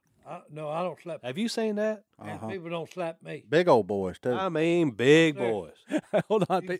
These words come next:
Speaker 1: take, hit me with a broom handle or a hammer.
Speaker 3: <laughs> Don't open it.
Speaker 1: You slap me
Speaker 2: These
Speaker 1: and
Speaker 2: guys
Speaker 1: we could
Speaker 2: would
Speaker 1: go
Speaker 2: take
Speaker 1: to Fit
Speaker 2: turns
Speaker 1: City, buddy.
Speaker 2: until somebody got knocked out.
Speaker 1: No, no, that's why I was asking.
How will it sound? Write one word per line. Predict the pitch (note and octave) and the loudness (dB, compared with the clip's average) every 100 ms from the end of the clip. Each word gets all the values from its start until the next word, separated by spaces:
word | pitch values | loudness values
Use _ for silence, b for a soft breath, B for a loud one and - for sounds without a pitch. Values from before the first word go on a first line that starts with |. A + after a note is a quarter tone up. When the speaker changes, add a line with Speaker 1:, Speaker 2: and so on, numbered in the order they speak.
| G3 | -4
Speaker 1:
take, | G#3+ F3+ | -6 -6
hit | D3+ G#3 G#3 | -4 -4 -4
me | G3+ | -8
with | G3+ F#3+ | -4 -4
a | |
broom | D#3+ G3 G#3+ G3 | -4 -2 -2 -2
handle | G3+ G#3 G#3 G3+ | -4 -4 -6 -6
or | E3 C3+ | -6 -6
a | C#3 | -8
hammer. | D#3 G3+ G3 G3+ F#3+ | -8 -8 -6 -8 -6
Speaker 3:
<laughs> | C#4+ - D4+ - C#4+ - _ - | -8 -6 -10 -10 -20 -20 _ -8
Don't | B2 C#3 | 0 6
open | C3+ C#3+ D3 C3 | 8 6 4 -4
it. | - G3 | -6 2
Speaker 1:
You | A#3+ | 2
slap | - B3+ C4+ A#3 | 4 4 4 -2
me | A#3 A#3 A#3 | -4 0 2
Speaker 2:
These | G#3+ | 4
Speaker 1:
and | |
Speaker 2:
guys | F#3 F3 E3 - | 6 6 6 4
Speaker 1:
we | |
could | - | 0
Speaker 2:
would | - | 0
Speaker 1:
go | F#3+ F#3 | 2 4
Speaker 2:
take | F#3 D3+ | 2 0
Speaker 1:
to | |
Fit | - | 0
Speaker 2:
turns | F3 E3 B2 G#2+ | 2 4 2 0
Speaker 1:
City, | C#3+ A#2+ | -6 -8
buddy. | C3 C3 B2+ _ - | -10 -10 -12 _ -12
Speaker 2:
until | A#2 C3+ B2+ | -4 -2 0
somebody | E3 D#3 D3 C#3 | 2 4 4 4
got | C3 A2+ | 0 0
knocked | B2+ C3+ - | 0 0 -2
out. | A2+ F3+ | -6 -4
Speaker 1:
No, | A3+ | -4
no, | A3 | 0
that's | F#3+ A3+ B3 | 2 0 2
why | A#3 | 2
I | A3 | 4
was | F3 | 2
asking. | F#3 G#3+ - A#2+ | 4 4 4 -6